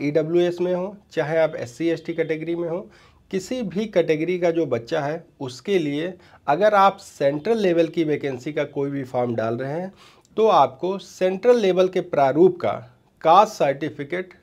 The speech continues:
चाहिए ही चाहिए। अगर आपके पास स्टेट लेवल का सर्टिफिकेट है तो आप सेंट्रल लेवल की जो वैकेंसी उसका फॉर्म डालेंगे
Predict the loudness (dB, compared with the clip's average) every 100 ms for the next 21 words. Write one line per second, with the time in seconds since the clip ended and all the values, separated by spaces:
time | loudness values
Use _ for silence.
0 | _ _ _ _ -2 -2 -2 -4 -4 -4
1 | -6 -6 -8 -12 -18 -20 -20 -20 -20 _
2 | 2 4 6 6 6 2 0 0 -2 -6
3 | -14 -8 -2 0 0 0 0 -2 -4 -4
4 | -4 -4 -10 -8 -6 -6 -10 -10 -6 0
5 | 0 0 -2 -2 0 -4 -2 -2 -2 -2
6 | -4 -4 -4 -6 -8 -8 -6 -6 -6 -8
7 | -6 -6 -4 -4 -4 -6 -8